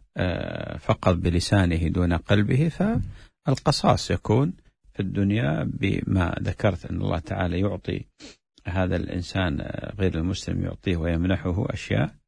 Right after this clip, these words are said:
وأما المسلم فحسنات وسيئات.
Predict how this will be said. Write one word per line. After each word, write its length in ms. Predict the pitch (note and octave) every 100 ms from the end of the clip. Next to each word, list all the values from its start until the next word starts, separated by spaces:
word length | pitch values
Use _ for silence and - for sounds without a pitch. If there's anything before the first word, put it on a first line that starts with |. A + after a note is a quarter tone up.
| _ - _ -
وأما 840 | B2+ A2+ B2+ G#2 - - - - G#2+
المسلم 460 | G#2 A2 - C3
فحسنات 1040 | A2+ G#2+ - - - - - G#2 G#2+ A2 -
وسيئات. 500 | - - F#2+ F2+